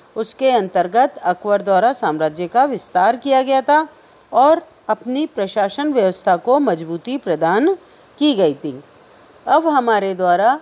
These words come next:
जहांगीर के बारे में इस पेज से अध्ययन किया जा रहा है। बच्चों, जहांगीर जो थे, अकबर के पुत्र थे, सलीम के नाम से ये famous थे उस समय विशेष में, और सलीम ने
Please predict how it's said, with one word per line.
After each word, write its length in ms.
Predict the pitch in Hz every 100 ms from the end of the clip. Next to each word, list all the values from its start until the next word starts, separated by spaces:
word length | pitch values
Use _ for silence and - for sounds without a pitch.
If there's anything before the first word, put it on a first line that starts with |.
| - 175
जहांगीर 600 | 208 202 202 240 285 277
के 120 | 262
बारे 320 | 202 170 165
में 260 | 175 214 311
इस 240 | 311 240
पेज 260 | - 190 156 -
से 360 | 233 294 370 285 -
अध्ययन 500 | 175 170 208 294 330 -
किया 200 | 202 165
जा 200 | 156 147
रहा 100 | 151
है। 60 |
बच्चों, 360 | 147 143 143 143 - _ _ _ - - - - - - - - - - - 170
जहांगीर 540 | 226 226 254 262 339 311
जो 200 | 302 233
थे, 260 | 277 311
अकबर 440 | 339 185 - 233 226
के 160 | 269
पुत्र 400 | 254 214 196 233 240
थे, 160 | 247 277
सलीम 460 | - 208 220 262
के 180 | 277 269
नाम 260 | 233 202 202
से 140 | 240
ये 180 | 226 220
famous 480 | 208 175 190 214 -
थे 180 | 262 262
उस 240 | 269 233 -
समय 260 | 214 220
विशेष 440 | 220 208 220 220 247
में, 200 | 262 277 - - - -
और 120 | 262
सलीम 440 | 269 233 220 254 285
ने 360 | 285 294 311